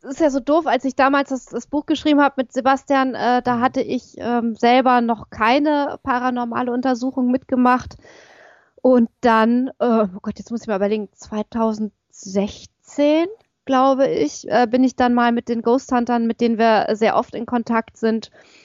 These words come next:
Speaker 1: äh, losgezogen und hab mir, äh, dieses Fort, äh, zehn irgendwie bei, bei Köln, äh, angeguckt
Speaker 2: Mhm.
Speaker 1: und paranormal untersucht. Und, ähm,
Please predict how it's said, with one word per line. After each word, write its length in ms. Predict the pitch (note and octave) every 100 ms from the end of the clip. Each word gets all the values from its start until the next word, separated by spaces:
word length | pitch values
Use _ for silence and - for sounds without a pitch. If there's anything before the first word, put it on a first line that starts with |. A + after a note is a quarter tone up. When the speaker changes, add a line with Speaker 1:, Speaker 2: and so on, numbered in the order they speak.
| _ - _ _
Speaker 1:
äh, 300 | - A#3 A3+ A3+
losgezogen 920 | A#3 A#3 C#4 - D4+ - D4 D4 C#4 C4+
und 160 | A#3+
hab 160 | B3 -
mir, 340 | B3 A#3+ A3+
äh, 280 | - A#3 A3+
dieses 380 | A3 A#3 A3+ -
Fort, 640 | - - B3 A#3+ B3 A3+ - -
äh, 360 | F#3+ A3+ A3+ - _
zehn 540 | _ - B3+ C4+ D#4 D4+
irgendwie 320 | B3+ B3+ B3+
bei, 220 | A3 A3 -
bei 120 | G#3+
Köln, 680 | - - A#3 B3+ D#4 D#4+ E4
äh, 40 |
angeguckt 1200 | - - C#4 - C4 C#4+ D4 - D#4+ E4+ - C#3+ B2+
Speaker 2:
Mhm. 200 | C3+ G#3 - _
Speaker 1:
und 140 | - B3
paranormal 760 | C4+ C4 C4+ C4 C4 B3+ C4
untersucht. 800 | B3 C4 C4+ B3+ B3+ D#4 - - _ _ _ _ _ _ _
Und, 340 | C4+ B3 A#3+ - _ _ -
ähm, 500 | B3+ A#3+ A#3+ B3